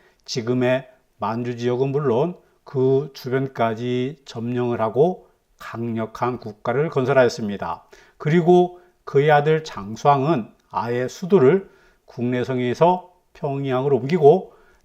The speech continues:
백제와 신라를 압박합니다. 그 결과 고구려는 역사상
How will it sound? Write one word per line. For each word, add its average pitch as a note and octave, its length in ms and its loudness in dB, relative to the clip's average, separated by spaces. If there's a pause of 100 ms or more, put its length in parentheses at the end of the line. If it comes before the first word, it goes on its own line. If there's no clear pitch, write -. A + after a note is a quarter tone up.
백제와 A#2+ 580 0
신라를 C3 800 -2
압박합니다. G2+ 920 -6 (280)
그 E3 180 0
결과 F#3+ 680 6 (200)
고구려는 C#3 640 0 (300)
역사상 A#2+ 580 -8